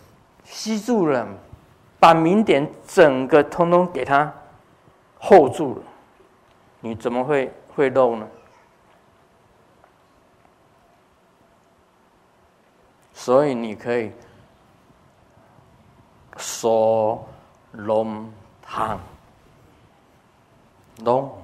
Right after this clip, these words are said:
很持久的。人家讲说：“哦，我要吃药啊，吃药让它能够持久，吃药可以让它持久。”你就不用啊，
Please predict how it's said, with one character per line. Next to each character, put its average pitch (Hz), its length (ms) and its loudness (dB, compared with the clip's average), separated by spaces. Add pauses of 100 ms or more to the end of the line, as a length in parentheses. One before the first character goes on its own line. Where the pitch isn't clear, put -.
(3000)
很 110 220 -6
持 147 220 -10
久 101 300 -6
的。 95 120 -16 (1040)
人 120 120 -2
家 151 160 -2
讲 101 160 0
说 127 160 -2
：“哦， 139 140 -4
我 104 140 -8
要 135 80 -6
吃 139 320 -12
药 139 220 -4
啊， 98 180 -12 (320)
吃 123 220 -12
药 123 260 -6
让 123 180 -8
它 127 240 -8
能 120 260 -12
够 117 280 -6 (580)
持 - 340 -16
久， 95 380 -14 (240)
吃 123 240 -14
药 120 240 -4
可 - 180 -14
以 98 40 -10
让 107 180 -10
它 107 100 -12
持 104 180 -20 (140)
久。” 101 60 -20 (880)
你 117 140 -14
就 160 140 -4
不 160 180 -8
用 147 260 -4
啊， 113 160 -10